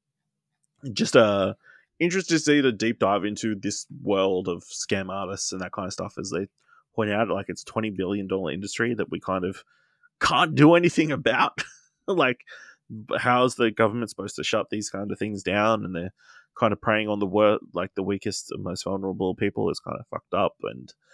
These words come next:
uh, yeah, the list of executive producers on this film is crazy. Safdie brothers, uh, Melanie McBride, uh, Jody Hill, uh, David Gordon Green, like, a whole bunch of people are involved. So, uh, definitely keen to check this s-,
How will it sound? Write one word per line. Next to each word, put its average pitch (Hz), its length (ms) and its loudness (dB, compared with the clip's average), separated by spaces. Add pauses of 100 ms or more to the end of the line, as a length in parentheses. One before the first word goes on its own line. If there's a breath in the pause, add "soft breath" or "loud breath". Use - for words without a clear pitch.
(340 loud breath)
uh, - 220 -6
yeah, 104 320 -2
the 107 100 -2
list 127 300 6
of 156 140 6
executive 143 420 4
producers 123 460 2
on 131 100 0
this 131 140 -4
film 143 240 0
is - 100 -6
crazy. 104 520 0 (440 soft breath)
Safdie 98 340 -2
brothers, 95 760 -2 (320)
uh, 82 240 -8
Melanie 95 300 -2
McBride, 95 920 0 (160)
uh, 71 500 -4
Jody 92 320 -2
Hill, 95 580 0 (460)
uh, 71 300 -4
David 92 240 -6
Gordon 92 240 -8
Green, 95 480 -6
like, - 180 -8
a - 60 -14
whole 95 160 -4
bunch 87 200 -10
of - 60 -20
people 71 300 -12
are 69 80 -20
involved. 67 380 -6
So, - 260 -6 (800 soft breath)
uh, 92 260 -2
definitely 110 360 0
keen 180 320 0
to 131 40 -2
check - 320 -4
this - 380 -4
s-, - 100 -10